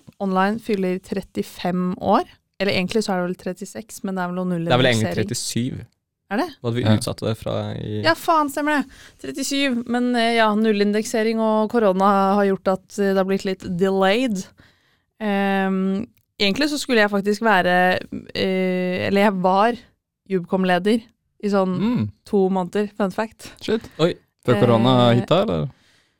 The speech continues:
Speaker 1: Ja, en stund før det. Nei, jo, ja, rundt korona hitta, tror jeg.
Speaker 3: Ja.
Speaker 1: Så, mm, eh, sa ja, og så, eh, gikk det et par uker, og så jeg sa han, «Vet du hva, dette her kommer til å bli for mye jobb.»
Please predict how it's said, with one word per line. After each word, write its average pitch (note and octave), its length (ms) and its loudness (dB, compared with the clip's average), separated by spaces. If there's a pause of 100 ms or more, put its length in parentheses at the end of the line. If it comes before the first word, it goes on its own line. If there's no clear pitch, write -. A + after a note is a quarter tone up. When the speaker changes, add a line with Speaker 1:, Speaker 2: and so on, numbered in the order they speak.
(400)
Speaker 1:
Ja, D#4 340 8
en C#4+ 80 4
stund D4 360 -2
før A3+ 520 0 (260)
det. C#4 300 0
Nei, C4+ 340 2
jo, E4+ 300 0
ja, D4 260 4
rundt B3 280 0
korona F#3+ 460 2
hitta, G3+ 380 2
tror A3+ 180 0
jeg. C4 60 -4 (220)
Speaker 3:
Ja. C#3+ 120 -2
Speaker 1:
Så, G#3+ 640 2
mm, G#3+ 300 -2 (400)
eh, A3 200 -2
sa A3+ 160 -2
ja, A3+ 260 2 (100)
og A3+ 100 -4
så, G#3+ 200 0 (460)
eh, G3 540 -2
gikk - 380 -10
det G#3 100 -2
et G3 100 -6
par G3 140 0
uker, G3+ 300 -2
og G#3+ 60 -4
så G3 160 -2
jeg F#3+ 80 0
sa F#3+ 100 2
han, F3+ 100 2
«Vet F#3 140 0
du G#3+ 60 -4
hva, A3 160 0 (120)
dette G3+ 260 -6
her G3+ 240 0 (680)
kommer F#3+ 160 -4
til F#3+ 60 0
å F3+ 40 -4
bli F#3 100 -2
for F#3+ 120 -8
mye F3+ 140 -6
jobb.» - 100 -10